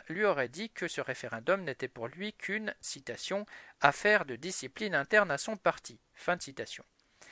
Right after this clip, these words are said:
Mais une partie de l'électorat prit pour argent comptant la promesse des eurosceptiques du Parti conservateur d'augmenter massivement le budget de la santé dès lors que la Grande-Bretagne, citation, n'aurait plus à financer l'U E, fin de citation,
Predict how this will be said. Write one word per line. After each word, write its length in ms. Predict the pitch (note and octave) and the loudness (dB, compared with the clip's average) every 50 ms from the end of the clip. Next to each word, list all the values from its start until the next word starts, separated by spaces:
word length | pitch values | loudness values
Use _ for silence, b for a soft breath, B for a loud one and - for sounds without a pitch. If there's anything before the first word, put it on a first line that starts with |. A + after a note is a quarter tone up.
| B B B B B B B | B B B B B B B
Mais 140 | - C#3 C3+ | 0 0 2
une 180 | D3 D3+ D3 C#3+ | 0 -2 0 4
partie 260 | D#3+ D3 - - G3 | 2 2 2 2 0
de 80 | D#3+ | 0
l'électorat 540 | C#3+ C3+ C3+ C3 C#3 C3+ - E3+ D3+ G3 G#3+ | 2 2 2 0 0 0 0 4 6 6 6
prit 280 | - - - - A3 A3 | 4 2 -6 -8 -8 -8
pour 220 | - - D#3 - | -6 -2 2 4
argent 320 | D3 C#3 B2+ C#3+ F3+ G3+ - | 4 4 4 2 0 0 -2
comptant 460 | - - E3+ D3+ - - B2 C#3+ F3 | -4 -8 -10 -8 -4 -2 -2 0 0
la 100 | F#3+ F3+ | 0 0
promesse 400 | - - C3 B2 C#3 E3 F3+ E3 | -2 -2 -6 -4 -2 -2 -2 -2
des 220 | - C3+ B2 D3 | -4 -6 -2 0
eurosceptiques 680 | D#3 D#3+ E3+ D#3 - - - - - A3 A3 - - | 0 0 0 0 -2 -4 -8 -6 -6 -8 -8 -8 -10
du 100 | D3 C#3+ | -12 -6
Parti 300 | C#3 - C3 - - - | -4 -4 -4 -4 -4 -10
conservateur 800 | - - D#3+ C#3+ - A#2+ A2+ A#2 A2 - - D3 D#3+ F3+ F3 - B B B B B B B | -8 -6 -6 -6 -6 -6 -6 -6 -6 -2 2 4 4 4 4 2 B B B B B B B
d'augmenter 560 | D3+ G3 F#3+ E3 D#3 D3+ D3 - - A3 G#3 | -2 -2 0 0 -2 -2 -2 -2 -4 -4 -4
massivement 640 | F3 D#3 F3 E3+ - - D#3+ C3+ D3+ F3 G#3 G#3+ | -2 0 -2 -2 -2 -4 -8 -6 -2 0 2 2
le 180 | G3+ E3+ D#3+ C#3+ | 2 2 0 -2
budget 400 | C#3 C#3 C#3+ C#3+ C3+ - F#3+ G3+ | -4 -4 -8 -6 -2 0 0 0
de 80 | - D3 | 0 0
la 140 | C3 B2 | -2 -2
santé 420 | - - D3 C#3+ - - A3 - _ - | -2 -4 -6 -6 -4 -4 -6 -6 _ -12
dès 280 | B2+ C3 C3+ E3+ F3+ | -10 -2 2 2 2
lors 380 | D#3+ C3+ C3+ D#3+ G3 G3+ - - | 2 2 0 0 -2 -2 -4 -4
que 80 | C#3+ | -6
la 120 | B2+ B2+ A#2+ | -4 -4 -2
Grande-Bretagne, 680 | - C3+ F3+ F3+ D3+ C3+ B2+ - - F#3 G#3 G#3+ - - - | 0 0 0 0 2 0 -2 2 4 4 4 4 2 -4 -8
citation, 580 | - - D3 - - A#2 - - G#3 G#3 G#3 B B B B B B B B | -10 -10 -8 -8 -8 -6 -4 -2 -2 -2 -2 B B B B B B B B
n'aurait 320 | C#3+ D3+ E3 D3+ C3+ B2+ - | 0 2 2 4 4 2 -2
plus 260 | - G3 A3 G3+ D#3 | -2 -4 -2 0 0
à 80 | C3 | 0
financer 480 | - - - F3+ D#3+ C#3+ - - A3 G#3+ | 0 -2 -4 -2 -2 -2 0 0 0 0
l'U 260 | F3+ E3 E3+ E3+ - _ - | 0 -2 -4 -6 -6 _ 0
E, 240 | D3+ C#3 F3 G#3+ A#3 | 4 4 4 4 4
fin 220 | - - D#3 C3+ | 2 0 -2 -2
de 60 | B2 | -2
citation, 520 | - - - - A2 - - - G3+ A3+ | -4 -8 -6 -6 -6 -4 -2 -2 -2 -2